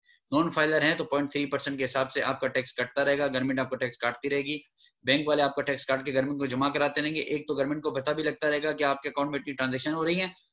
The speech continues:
और दूसरा ये है कि आपको नुकसान ये होगा कि जेब से tax भी देना पड़ रहा होगा, और तीसरा ये कि आपके पैसे भी white नहीं होंगे। तो उस-, उनके लिए, उन हजरात के लिए भी यही मशवरा है कि जो banking transaction करते हैं, बड़ी transaction करते हैं, कि बराए मेहरबानी फाइलर बन जाए ताकि आपको government को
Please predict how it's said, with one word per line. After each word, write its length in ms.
और 140
दूसरा 300
ये 200
है 80
कि 120
आपको 420
नुकसान 320
ये 60
होगा 200
कि 180
जेब 180
से 200
tax 300
भी 80
देना 220
पड़ 200
रहा 100
होगा, 240
और 200
तीसरा 260
ये 120
कि 100
आपके 200
पैसे 240
भी 100
white 240
नहीं 100
होंगे। 220
तो 100
उस-, 260
उनके 200
लिए, 120
उन 200
हजरात 320
के 80
लिए 100
भी 100
यही 180
मशवरा 320
है 260
कि 60
जो 140
banking 360
transaction 440
करते 240
हैं, 160
बड़ी 160
transaction 440
करते 260
हैं, 120
कि 80
बराए 220
मेहरबानी 380
फाइलर 300
बन 180
जाए 160
ताकि 280
आपको 260
government 360
को 120